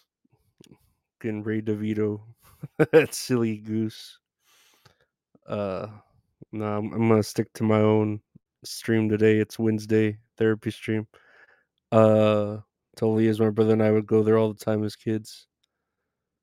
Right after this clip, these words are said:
What, what does it serve? Does it serve, like, Mexican food or what? Like, I don't, I don't understand.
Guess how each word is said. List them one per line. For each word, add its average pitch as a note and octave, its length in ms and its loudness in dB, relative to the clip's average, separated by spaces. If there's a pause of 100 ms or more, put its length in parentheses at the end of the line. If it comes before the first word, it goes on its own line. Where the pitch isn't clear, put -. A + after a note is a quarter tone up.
(260)
What, A#2 300 6 (240)
what B2 340 2
does C#3 140 8
it B2 100 2
serve? D#3+ 440 6
Does A2 160 0
it A2 100 -10
serve, B2 380 4
like, A#2 200 6 (260)
Mexican C#3+ 560 0
food F#3 380 2
or A#2 160 2
what? A2 320 0 (1800)
Like, G#2+ 140 -8
I A2 80 0
don't, A2+ 300 -2
I G2 60 -10
don't A2+ 240 0
understand. A2 640 -2